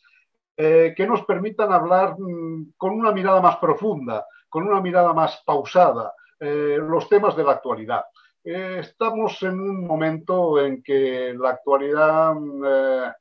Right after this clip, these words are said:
nos devora, eh, la inmediatez nos devora.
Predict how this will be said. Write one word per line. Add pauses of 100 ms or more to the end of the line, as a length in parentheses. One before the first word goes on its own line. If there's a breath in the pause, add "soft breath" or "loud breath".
(160)
nos
devora, (340 soft breath)
eh,
la
inmediatez
nos
devora.